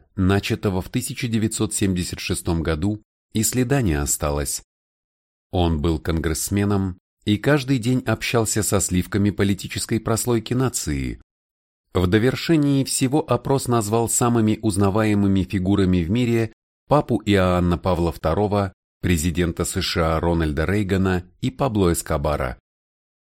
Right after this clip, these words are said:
Когда отец садился с нами смотреть новости, он всегда спрашивал, что говорят о нем,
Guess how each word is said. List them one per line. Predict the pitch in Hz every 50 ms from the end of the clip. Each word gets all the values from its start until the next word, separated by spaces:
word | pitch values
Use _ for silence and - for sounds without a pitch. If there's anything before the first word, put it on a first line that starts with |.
| _ _ _ -
Когда | - 87 80 73 69 82 78
отец | 78 78 - - 92 87 -
садился | - - 85 82 82 92 92 - - 90 82
с | -
нами | 92 90 90 90 85
смотреть | - - 82 80 - 85 85 80 -
новости, | 92 110 104 85 67 - - - - 64 57 - - _ _ _ _ _ _ -
он | 107 143 156
всегда | 143 - - 139 113 107 110 98
спрашивал, | - - 98 90 85 - - - 76 71 73 73 71 - _ _ _ _ -
что | - - - - 87
говорят | 78 82 82 76 80 80 82 78 76 - -
о | 82 78 76
нем, | 78 87 98 104 104 104 -